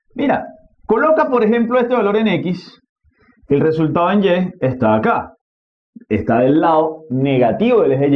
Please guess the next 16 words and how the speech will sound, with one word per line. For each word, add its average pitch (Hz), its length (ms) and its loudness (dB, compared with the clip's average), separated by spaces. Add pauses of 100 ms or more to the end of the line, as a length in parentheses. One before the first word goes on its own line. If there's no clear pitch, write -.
Y, 139 60 -2
por 139 140 2
eso 139 200 0
es 156 60 -6
que 180 100 2
esos 170 200 -4
son 190 140 0
los 175 100 2
valores 165 280 0
que 165 80 0
hacen 175 220 0
que 160 120 0
el 143 100 0
resultado 135 960 0
de 131 140 2
eso 143 280 -4